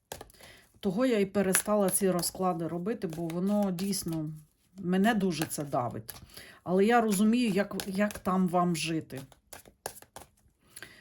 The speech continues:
Тобто прильоти будуть, е, щось таке кероване. Чим можна керувати? Дивіться,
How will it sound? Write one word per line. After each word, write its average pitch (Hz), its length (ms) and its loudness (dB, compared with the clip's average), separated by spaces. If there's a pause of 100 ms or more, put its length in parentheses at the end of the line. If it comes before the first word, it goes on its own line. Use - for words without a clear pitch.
Тобто - 360 0
прильоти 240 540 4
будуть, 294 540 4 (680)
е, 190 560 4
щось - 320 2
таке 240 260 2
кероване. 185 720 6 (520)
Чим 262 200 2
можна 208 340 4
керувати? 165 640 -2 (400)
Дивіться, 185 600 0